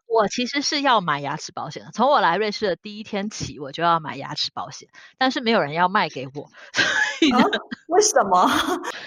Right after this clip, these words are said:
Speaker 1: 刚刚 Sophie 有说啊，根据她的初步计算，她觉得是不划算的。那我根据 Sophie 的这一段话，Sophie，你可以告诉我说的对不对？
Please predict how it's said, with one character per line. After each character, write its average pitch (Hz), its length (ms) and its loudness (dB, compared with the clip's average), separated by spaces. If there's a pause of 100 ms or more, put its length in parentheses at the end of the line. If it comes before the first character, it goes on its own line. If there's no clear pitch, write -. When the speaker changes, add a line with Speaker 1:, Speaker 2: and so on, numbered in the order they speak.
(280)
Speaker 1:
刚 349 160 4
刚 392 180 6
Sophie 359 320 2
有 220 180 4
说 247 180 -4
啊， 240 200 6
根 262 160 0
据 294 120 -8
她 269 200 -2
的 247 100 0
初 240 180 -10
步 233 140 -10
计 240 160 -14
算， 233 180 -4
她 226 140 -2
觉 196 140 -4
得 170 100 0
是 220 140 -4
不 220 100 -8
划 135 240 2
算 151 220 0
的。 143 60 -6
那 240 180 4
我 180 100 0 (100)
根 220 180 -2
据 214 140 -6
Sophie 214 300 0
的 151 60 -2
这 190 120 -2
一 170 60 0
段 165 220 2
话， - 320 0
Sophie， 214 240 -2
你 156 100 -4
可 170 140 -2
以 160 40 -4
告 170 140 6
诉 160 180 -4
我 139 120 -6
说 170 140 -2
的 147 40 -4
对 151 140 -6
不 135 80 -18
对？ - 120 -6